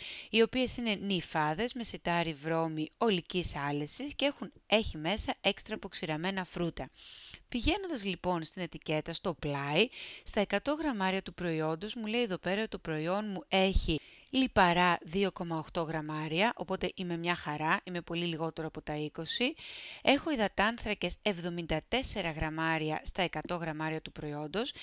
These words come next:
εκ των οποίων σάκχαρα τα είκοσι πέντε. Είναι σαφώς πάνω από τα είκοσι που ήθελα. Κοιτάζοντας λίγο πιο κάτω, λέει για φυτικές ίνες, σε γραμμάρια κοντά στα εφτά, που σημαίνει ότι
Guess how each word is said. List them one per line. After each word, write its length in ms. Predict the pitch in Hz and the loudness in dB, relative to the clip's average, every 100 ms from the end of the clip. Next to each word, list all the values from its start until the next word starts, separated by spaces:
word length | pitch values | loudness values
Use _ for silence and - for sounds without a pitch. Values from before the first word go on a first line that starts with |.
| - - | -12 -2
εκ 120 | - | -2
των 180 | - 220 | 0 -4
οποίων 240 | 214 - 381 | -6 -6 -4
σάκχαρα 640 | - - 190 - - 175 214 | 2 4 4 2 0 0 2
τα 120 | 285 | -2
είκοσι 340 | 277 277 - - | -2 -4 -2 4
πέντε. 380 | 311 240 151 139 - - - - | 6 6 2 -6 -8 -16 -18 -8
Είναι 220 | 427 440 | -6 -2
σαφώς 440 | 370 277 - 359 - | 0 0 -2 -6 0
πάνω 320 | 254 240 202 | 2 2 0
από 160 | - | -4
τα 120 | 180 170 | 0 2
είκοσι 480 | 180 185 160 - | 4 2 -2 -4
που 160 | - 156 | -6 -4
ήθελα. 580 | 156 143 - 147 165 240 - - - | -4 -4 -4 4 6 4 0 -20 -12
Κοιτάζοντας 640 | 233 - 381 440 381 247 | -4 2 2 0 -4 -2
λίγο 260 | 208 208 | 0 0
πιο 220 | 214 - 202 | -2 -4 -4
κάτω, 480 | - 160 151 - 196 - - - | 2 4 2 -2 -4 -4 -18 -4
λέει 180 | 214 285 | 2 2
για 120 | 330 | 2
φυτικές 640 | - 185 170 - - - | -4 -8 -6 -2 0 0
ίνες, 500 | 185 165 160 202 247 - _ - | -2 -2 -2 -2 -4 -10 _ -8
σε 200 | 180 - | -4 0
γραμμάρια 760 | 175 160 151 151 147 147 175 220 | 0 0 0 -2 -2 0 0 0
κοντά 320 | - 233 277 | -4 -2 0
στα 200 | 339 - | 0 0
εφτά, 500 | 262 208 - - 170 - - - - - - - | -2 -2 2 8 8 8 -10 -14 -12 -14 -14 -4
που 100 | 208 | 0
σημαίνει 460 | - 185 226 247 | 0 2 0 0
ότι 380 | 233 226 175 165 | -2 -2 0 -2